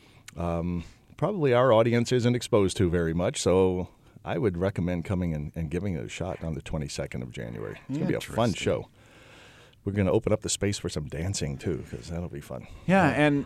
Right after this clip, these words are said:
Speaker 2: you said Dryden Theater on that
Speaker 1: In the
Speaker 2: one?
Speaker 1: Dryden
Speaker 2: So
Speaker 1: Theater.
Speaker 2: now, and which has been newly remodeled, but
Speaker 1: Yep.
Speaker 2: that is such a nice, intimate setting, too, isn't it?
Speaker 1: Exactly.
Speaker 2: Yeah.
Speaker 1: So we've got several events in there this coming half of the season that'll be a lot of fun in that space.
Speaker 2: Yeah. It
Speaker 1: Once
Speaker 2: also
Speaker 1: we
Speaker 2: tells me, though, there's a limited number of tickets for that?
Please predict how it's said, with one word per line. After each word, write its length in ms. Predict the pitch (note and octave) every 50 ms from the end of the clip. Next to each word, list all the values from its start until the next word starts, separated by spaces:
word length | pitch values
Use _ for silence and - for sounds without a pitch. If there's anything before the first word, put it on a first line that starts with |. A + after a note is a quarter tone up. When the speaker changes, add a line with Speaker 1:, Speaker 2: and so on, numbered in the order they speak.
| - -
Speaker 2:
you 200 | - - D3 C#3
said 240 | C3+ - D3+ C#3 A2+
Dryden 380 | F#2 G#2+ B2 B2+ C#3+ - E3+ D3+
Theater 380 | - E3 D#3+ E3+ E3+ E3 E3
on 100 | E3 E3
that 140 | D#3+ D#3+ E3
Speaker 1:
In 60 | -
the 60 | C#3+ -
Speaker 2:
one? 40 | -
Speaker 1:
Dryden 260 | - C3 G#3 C4+ F3
Speaker 2:
So 180 | G2 D#2+ - B2+
Speaker 1:
Theater. 120 | A#2+ A#2+
Speaker 2:
now, 400 | A#2+ B2+ C#3+ D#3+ E3 D3 C#3+ C3+
and 300 | - A#2+ B2 B2 A#2 A2+
which 160 | B2 A#2+ -
has 160 | C3 A#2 A2+
been 280 | G#2+ B2 B2 C3+ C3+ B2
newly 280 | G#2 A2 B2 C3 C#3 C#3
remodeled, 500 | D3 D3 D3 C#3 C#3 C3 A#2+ A#2 A2 F#2
but 140 | G#2 F#2
Speaker 1:
Yep. 40 | E2+
Speaker 2:
that 140 | A2 A2 A#2+
is 100 | B2+ G#2+
such 280 | - - D#3+ - - A2+
a 120 | G2+ G2
nice, 380 | F#2+ G2 G#2+ A2 A#2 A2+ - - -
intimate 400 | A#2+ C3 C3+ - F#2+ F#2+ F2+ -
setting, 320 | - A2+ A2 G#2 D2+ C#2+
too, 100 | - G2+ F2+ E2
isn't 180 | D#2+ D#2 F2
it? 40 | F2
Speaker 1:
Exactly. 300 | E2+ E2 - - G1+ - - - -
Speaker 2:
Yeah. 200 | D#2+ D2+ D2 C#2+
Speaker 1:
So 220 | C#2+ - - F#2 F2
we've 120 | G2 A2+
got 140 | A#2+ G2+ -
several 300 | - C3+ D#3 F#3 C#3 G2+
events 320 | E2+ E2+ E2 E2 - -
in 80 | F2 E2
there 160 | D#2+ D#2 D#2
this 340 | D2+ E2+ - - - - - -
coming 400 | - E2 D#2+ D#2 D2+ D2+ D#2+ F2 - - -
half 220 | - E2 D#2 -
of 60 | - -
the 80 | -
season 440 | - - B1+ A#1 G1+ - - G1+ - - - _ - -
that'll 180 | D2+ D2 C#2 C2
be 240 | B1+ C#2+ C2 B1 - - -
a 40 |
lot 180 | D2 E2+ G2 G#2
of 80 | F2+ -
fun 320 | - - G#2+ F2 D#2 C2
in 180 | A#1 E2+ E2 D2+
that 200 | D#2 C2+ - -
space. 400 | - - - A1 G1+ - - - _ - -
Speaker 2:
Yeah. 160 | A2+ G#2+ E2+ - - - - - -
It 60 | - D#3+
Speaker 1:
Once 100 | - D#3
Speaker 2:
also 160 | E3 E3+ D#3+
Speaker 1:
we 60 | D3+
Speaker 2:
tells 260 | - - D3+ C#3 B2+ G#2+
me, 100 | B2+ A#2+
though, 200 | A#2+ A2+ A2+ G#2+
there's 260 | A2 G#2+ G#2 G2 G#2+
a 80 | G2
limited 340 | G2 G2+ A2+ A2 G#2+ G2+ G2
number 240 | F2+ G#2 G#2 G#2 G2
of 120 | F2+ -
tickets 280 | - A#2+ B2+ D#3+ C#3+ - -
for 100 | - D3+
that? 240 | D3+ D#3+ F3 F3+